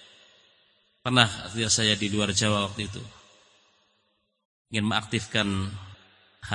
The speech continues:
P, butuh ada aplikasi tertentu karena habis sudah kuotanya. Untuk beli satu giga berapa?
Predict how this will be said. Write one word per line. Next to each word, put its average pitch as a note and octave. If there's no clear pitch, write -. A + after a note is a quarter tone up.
P, B2
butuh G#2
ada G2
aplikasi G2+
tertentu A2+
karena G#2+
habis G2+
sudah A2+
kuotanya. G#2+
Untuk A2
beli C3
satu C#3+
giga B2
berapa? A2+